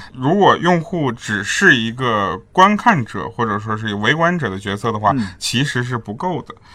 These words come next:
Speaker 2: 对。
Speaker 1: 那它的交互性其实往往在于这个用户的参与度。
Speaker 2: 嗯。
Speaker 1: 那我们全民 K 歌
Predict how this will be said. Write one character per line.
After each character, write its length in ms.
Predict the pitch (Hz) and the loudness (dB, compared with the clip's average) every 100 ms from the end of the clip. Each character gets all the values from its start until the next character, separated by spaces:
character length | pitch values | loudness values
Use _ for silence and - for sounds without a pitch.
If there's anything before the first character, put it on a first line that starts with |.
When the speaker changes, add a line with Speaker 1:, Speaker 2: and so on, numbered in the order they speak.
| - | -2
Speaker 2:
对。 140 | 120 | 0
Speaker 1:
那 100 | 147 | 2
它 140 | 156 180 | 2 2
的 80 | |
交 180 | 175 180 | 4 4
互 160 | 180 165 | 4 0
性 240 | 151 156 | -2 -2
其 140 | 123 131 | -2 -2
实 120 | 139 | 0
往 200 | 131 139 | 4 6
往 140 | 117 | 6
在 140 | 107 113 | 2 0
于 100 | 117 | -2
这 80 | 120 | -2
个 80 | |
用 160 | 120 123 | -2 -2
户 80 | 120 | -4
的 80 | 110 | -6
参 200 | 127 131 | -4 -4
与 80 | 127 | -4
度。 200 | 143 - | -8 -8
Speaker 2:
嗯。 220 | 160 127 101 | -4 -4 0
Speaker 1:
那 100 | 143 | 2
我 100 | 143 | 4
们 160 | 107 110 | 2 0
全 160 | 113 | -2
民 160 | 120 135 | -2 0
K 160 | 139 135 | 0 0
歌 240 | 135 135 | 2 2